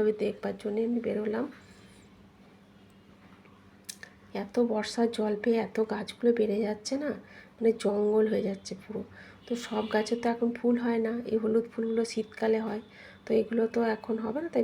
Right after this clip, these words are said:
গাছের ডালগুলো এগুলো কেটে দিয়েছে। আর আমাদের নিচের তলায় তো এত নোংরা লাগে না, বৃষ্টি হলেই মনে হয় যেন ঘরগুলো ভেজা ভেজা কাদা কাদা হয়ে যায়। তো বিছানা টিছানা ঝাড়ার পরে আমি একটু পরে একটু ঘরগুলো ঝাঁট দিয়ে নিই,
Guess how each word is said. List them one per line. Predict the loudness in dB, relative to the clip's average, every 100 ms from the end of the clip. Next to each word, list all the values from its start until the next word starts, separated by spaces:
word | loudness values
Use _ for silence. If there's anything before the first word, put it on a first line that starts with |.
| 0
গাছের | -2 -4
ডালগুলো | -2 0 2 2
এগুলো | 4 2 0
কেটে | -2 -4 -4
দিয়েছে। | -6 -6 -14 -16 -20 -20 -20 -20 -20 -20 -20 -20 -20 -20 -20 -20 -20 -20 -20 -20 -20 -20 -20 -18 -18 -18 -20 -16 -2
আর | 0
আমাদের | 2 2 2
নিচের | 2 0 -2
তলায় | -2 -2 -2 -2
তো | -2 -4 -14 -20 -20 -8 -8
এত | -2 2 4
নোংরা | 6 6 4 4
লাগে | 4 2 0
না, | -2 -4
বৃষ্টি | -6 -2 0
হলেই | 2 4 4
মনে | 2
হয় | 2 2
যেন | 2 0
ঘরগুলো | -6 -2 -2 -2
ভেজা | -4 -4 -4
ভেজা | -4 -4 -4
কাদা | -6 -4 -6
কাদা | -6 -6
হয়ে | -6 -6
যায়। | -10 -12 -18 -18 -18 -20 -20 -6
তো | -2 0 0
বিছানা | 0 -2 -2
টিছানা | -2 0 0 0
ঝাড়ার | -4 -2 -4 -4
পরে | 0 2 2
আমি | 2 0
একটু | 0 -4 -4
পরে | -2 -2 -2
একটু | -2 -4
ঘরগুলো | 0 0 2 0 0
ঝাঁট | -4 -4 -4
দিয়ে | -4 -4
নিই, | -6